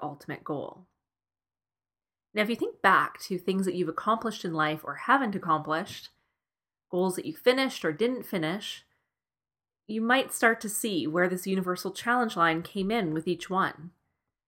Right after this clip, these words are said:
This big setback, a door closing on your face, a big opportunity you were hoping to happen that suddenly falls through.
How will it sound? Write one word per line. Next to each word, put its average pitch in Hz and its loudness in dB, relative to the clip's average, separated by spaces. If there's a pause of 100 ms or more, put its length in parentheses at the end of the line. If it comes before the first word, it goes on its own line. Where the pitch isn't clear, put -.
(260)
This 180 -20
big 196 2
setback, - 2 (420)
a 180 -4
door 190 8
closing 190 4
on 170 2
your 165 0
face, - -6 (360)
a 190 -4
big 226 8
opportunity 220 2
you 165 0
were 170 2
hoping 220 0
to 196 -4
happen 190 2
that 160 -4 (120)
suddenly 208 0
falls 185 -2
through. 254 2